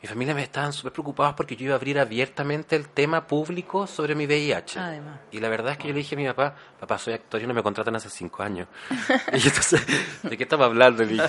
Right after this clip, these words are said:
Speaker 1: sea, como que "no me contratan hace cinco años", o sea, como que "no tengo pega, hello". <laughs> Entonces, y la verdad es que esto me ha abierto un camino. Ahora, hoy por hoy estoy recibiendo algunos ingresos de algunos lados, hago charlas, ¿me entendí? Esto me,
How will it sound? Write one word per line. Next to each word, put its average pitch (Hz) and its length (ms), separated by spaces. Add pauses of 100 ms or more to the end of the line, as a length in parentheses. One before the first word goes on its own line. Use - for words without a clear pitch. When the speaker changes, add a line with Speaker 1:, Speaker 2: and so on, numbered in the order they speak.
Speaker 1:
sea, 120 120
como 113 160
que 113 200
"no 127 160
me 131 120
contratan 127 360
hace 127 160
cinco 110 300
años", 131 340
o - 20
sea, 120 120
como 107 140
que 95 120
"no 107 200
tengo 175 280
pega, 170 240
hello". 151 240
<laughs> 208 760 (720)
Entonces, 143 400 (140)
y 139 240
la 139 100
verdad 139 260
es 180 60
que 220 80
esto 208 140
me 196 60
ha - 20
abierto 180 340
un 196 60
camino. 214 440
Ahora, 180 300
hoy 147 140
por 151 180
hoy 147 100
estoy 143 580
recibiendo 139 400
algunos 139 300
ingresos 135 400
de 127 60
algunos 117 320
lados, 135 440
hago 107 180 (100)
charlas, 135 540
¿me 127 100
entendí? 123 320
Esto 139 180
me, 156 100